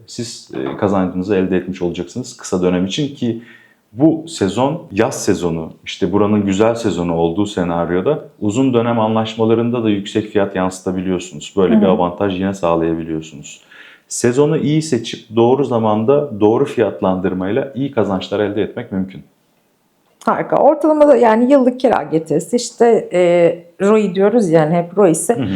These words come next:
Speaker 2: Yıllık ortalama, e, yüzde yedi ve, e, kısa döneme çıkarsa daha da yükseliyor tabii. Ortalama yüzde yedi civarında diyebiliriz.
Speaker 1: E tabii yani on beş bin baht civarı bir kiralamaya verildiği zaman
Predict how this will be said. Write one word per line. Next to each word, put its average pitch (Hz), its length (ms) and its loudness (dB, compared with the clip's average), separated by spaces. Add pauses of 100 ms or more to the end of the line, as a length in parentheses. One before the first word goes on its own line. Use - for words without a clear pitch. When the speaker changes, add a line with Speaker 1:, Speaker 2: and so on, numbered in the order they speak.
(200)
Speaker 2:
Yıllık 226 260 4
ortalama, 233 680 2
e, 214 80 2
yüzde 220 420 2
yedi 208 340 4
ve, 226 340 6
e, 175 360 2
kısa 233 260 0
döneme 175 420 0
çıkarsa 208 480 0
daha 208 220 0
da 160 40 2
yükseliyor 143 560 -4
tabii. - 180 0
Ortalama 208 400 2
yüzde 226 300 4
yedi 214 220 4
civarında 170 600 2
diyebiliriz. 175 600 0
Speaker 1:
E 151 60 0
tabii 175 200 4
yani 120 240 4
on 165 260 4
beş 156 240 2
bin 156 420 -2
baht 147 260 -2
civarı 131 380 2
bir 131 100 -6
kiralamaya 135 580 2
verildiği 131 440 0
zaman 113 340 -4